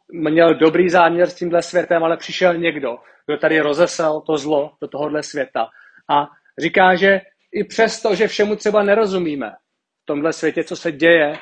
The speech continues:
v tomhle světě, tak pro nás je naděje v tom, že věříme tomu, že Ježíš tu spravedlnost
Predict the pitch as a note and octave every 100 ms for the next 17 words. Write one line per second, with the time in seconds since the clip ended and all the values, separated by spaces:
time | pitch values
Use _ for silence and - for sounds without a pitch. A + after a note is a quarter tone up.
0 | - _ _ D#3+ D3 E3 - D3+ C#3 A#2+
1 | C3+ _ _ _ _ D#3 - _ _ E3
2 | F#3 G3 F#3 F3+ F#3 F3+ E3 F3 E3+ -
3 | D3+ C3+ D3 - _ _ _ _ _ _
4 | B2+ D3+ C#3+ E3+ E3+ G3+ F#3+ F3 F#3 D#3
5 | A#2 - _ _ _ C3 C#3+ D3+ F3+ D3+
6 | C#3 - D3+ - - E3+ D#3+ E3 E3 D#3+
7 | D#3+ -